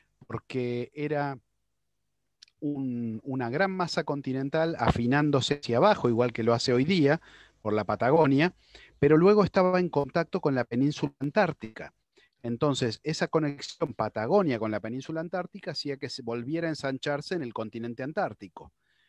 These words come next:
Entonces, es como una forma de, de ocho, de infinito, ¿se dan cuenta?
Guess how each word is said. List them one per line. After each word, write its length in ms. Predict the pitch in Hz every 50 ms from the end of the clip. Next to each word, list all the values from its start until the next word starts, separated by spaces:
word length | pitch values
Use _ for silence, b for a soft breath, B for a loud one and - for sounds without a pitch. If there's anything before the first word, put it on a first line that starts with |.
| _ _ -
Entonces, 460 | 117 113 110 - 135 - 170 156 -
es 80 | 165 -
como 220 | - 180 170 156
una 140 | 143 131 127
forma 380 | - - 139 131 139 135 127
de, 240 | 120 113 110 110 104 -
de 160 | 107 113 120 143 147 -
ocho, 420 | 175 170 - _ - 117 110 107
de 100 | 101 107
infinito, 580 | 107 107 - - 120 127 156 147 113 - 95 -
¿se 120 | - 107
dan 120 | 101 104
cuenta? 400 | 98 - 123 131 147 147 160 151